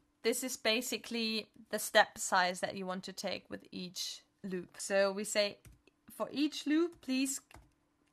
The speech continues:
add one to zero, uh, e-, add one to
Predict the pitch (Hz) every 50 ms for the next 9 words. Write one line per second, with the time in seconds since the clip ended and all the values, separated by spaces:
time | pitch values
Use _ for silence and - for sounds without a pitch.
0 | - - - 214 226 233 226 208 202 220 220 214 226 240 226 226 233 - _ _
1 | _ - - 214 208 190 190 185 170 175 185 - - 208 208 - _ _ - 220
2 | 214 - - 170 175 226 220 - - - 214 202 190 214 220 220 247 233 - -
3 | 214 202 202 202 196 196 196